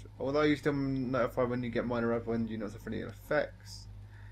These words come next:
You gain into strength when direct sunlight. Paralyzing Palm.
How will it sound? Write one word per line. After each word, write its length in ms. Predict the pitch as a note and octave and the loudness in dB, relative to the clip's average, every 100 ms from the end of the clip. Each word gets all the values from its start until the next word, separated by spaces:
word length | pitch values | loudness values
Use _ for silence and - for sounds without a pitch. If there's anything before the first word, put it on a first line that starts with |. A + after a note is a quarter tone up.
| - - - | -16 -16 -12
You 80 | A#2+ | -8
gain 180 | A2+ A#2+ | -2 -2
into 240 | A#2 A2+ | 0 -4
strength 580 | G#2+ - B2+ A#2+ A#2 - A#2 | -4 0 2 2 -4 -10 0
when 320 | A2+ A2 A2+ | 0 0 0
direct 260 | A2 - | 0 0
sunlight. 520 | - E3 F3+ F#3 - - - - - - - | 0 0 2 2 0 -2 -14 -16 -16 -12 -2
Paralyzing 360 | C3+ B2 B2 | 0 2 0
Palm. 640 | - D3 C#3+ C#3+ C#3+ C#3+ | -2 0 2 2 0 -6